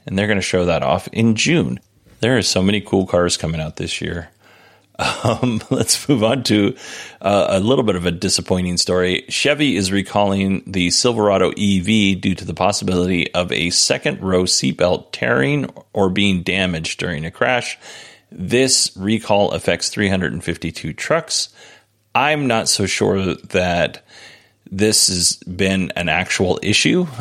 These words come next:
I just think they're doing this out of an overabundance of caution. I haven't heard of anybody being hurt by this, and the article did not mention that anybody had been hurt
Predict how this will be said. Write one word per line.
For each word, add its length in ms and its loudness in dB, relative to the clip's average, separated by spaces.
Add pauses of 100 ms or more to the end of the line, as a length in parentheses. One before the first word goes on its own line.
I 220 0
just 260 0
think 240 -2
they're 140 -2
doing 260 0
this 300 0
out 160 2
of 400 -2 (100)
an 220 -2
overabundance 800 2
of 300 -2
caution. 460 0
I 80 0
haven't 240 0
heard 160 2
of 160 -2
anybody 400 2
being 320 0
hurt 320 0
by 140 0
this, 260 2
and 160 -4
the 80 2
article 340 0
did 180 -2
not 220 0
mention 360 -2
that 180 -4
anybody 380 -2
had 260 0
been 200 -6
hurt 300 -4